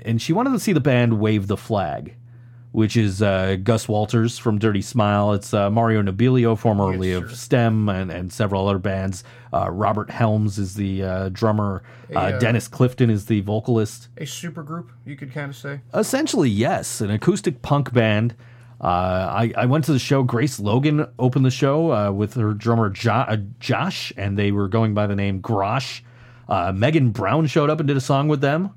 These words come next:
Speaker 2: Nice.
Speaker 1: So it's like, and I posted on Facebook. I said, "Wait, I get to see Grace Logan and I get to see Megan Brown. Guys, my birthday was last week."
Speaker 2: Right.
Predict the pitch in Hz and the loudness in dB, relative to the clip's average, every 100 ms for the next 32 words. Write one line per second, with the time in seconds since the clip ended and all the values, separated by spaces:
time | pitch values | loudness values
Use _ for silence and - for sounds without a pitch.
0 | - 143 160 135 - - - 131 131 120 | -12 -10 -8 -8 -12 -14 -2 0 2 2
1 | 113 - 82 123 135 120 107 135 127 185 | 0 -8 -8 -4 -2 -2 0 0 0 -2
2 | 135 120 - 160 - 113 107 - 117 120 | 0 -2 0 -4 -4 -8 -8 -8 -4 -4
3 | - - - - - 135 190 196 214 139 | -6 -20 -20 -12 -2 2 2 0 0 2
4 | 143 131 139 127 113 113 - - 101 110 | 0 2 2 4 4 2 -2 -4 0 2
5 | 160 190 190 180 214 185 175 180 180 190 | 2 2 0 0 0 2 2 2 0 0
6 | 220 247 190 185 247 262 185 123 143 151 | 0 0 2 2 0 0 2 2 2 0
7 | - 254 214 - - 131 131 | 0 0 -2 -6 -14 -12 -14